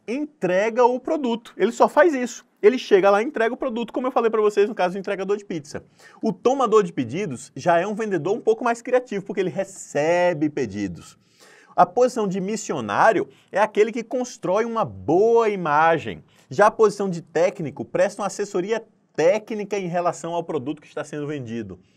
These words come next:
A, o gerador de demanda usa a criatividade para vender, gerando demanda, e o vendedor de soluções identifica e resolve os problemas dos clientes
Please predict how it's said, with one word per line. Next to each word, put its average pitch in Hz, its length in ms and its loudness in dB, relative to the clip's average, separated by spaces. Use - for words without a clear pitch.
A, 190 240 4
o 202 100 0
gerador 190 540 2
de 151 100 -8
demanda 127 540 -4
usa 196 240 0
a 190 40 2
criatividade 151 640 -2
para 131 200 2
vender, 131 540 -4
gerando 117 580 -2
demanda, 160 480 -4
e 247 80 -4
o 247 80 -2
vendedor 196 340 0
de 180 80 -8
soluções 185 480 -4
identifica 214 1080 -6
e 190 80 -4
resolve 175 580 0
os - 140 -10
problemas 180 1040 -4
dos 180 180 -12
clientes 139 400 -8